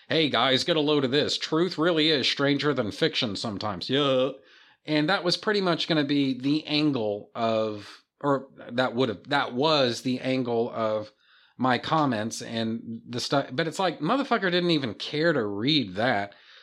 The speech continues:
He just went off the fucking handle, used a bunch of profane words. Again,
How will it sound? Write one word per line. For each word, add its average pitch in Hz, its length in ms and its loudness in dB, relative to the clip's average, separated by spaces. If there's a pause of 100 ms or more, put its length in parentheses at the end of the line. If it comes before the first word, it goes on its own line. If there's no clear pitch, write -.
(140)
He 185 160 0
just 170 180 0
went 120 400 0
off 175 200 2
the 131 80 -6
fucking 165 360 -2
handle, 123 540 0 (220)
used 165 260 0
a 175 40 4
bunch 165 200 0
of 139 80 -6
profane 156 520 2
words. 151 260 2
Again, 151 380 -2